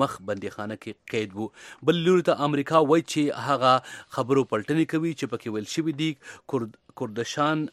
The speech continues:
ځواکونه په شام کې د روانې جګړې نه فایده پورته کوي. دغه جګړه چې په شام کې د اسلامي سټیټ یا اسلامي ریاست په ضد روانه ده، ویل کېږي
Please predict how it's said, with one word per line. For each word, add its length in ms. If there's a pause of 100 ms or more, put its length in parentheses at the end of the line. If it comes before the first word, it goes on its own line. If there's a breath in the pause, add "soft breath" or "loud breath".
(300)
ځواکونه 640 (220)
په 160
شام 360 (120)
کې 840
د 160 (320)
روانې 400 (160)
جګړې 400
نه 400
فایده 320
پورته 300
کوي. 200 (360 loud breath)
دغه 200
جګړه 260 (100)
چې 80 (100)
په 400
شام 300
کې 100 (100)
د 20 (200)
اسلامي 560
سټیټ 480
یا 220
اسلامي 340
ریاست 320
په 80
ضد 180
روانه 300
ده، 100 (360 loud breath)
ویل 200
کېږي 220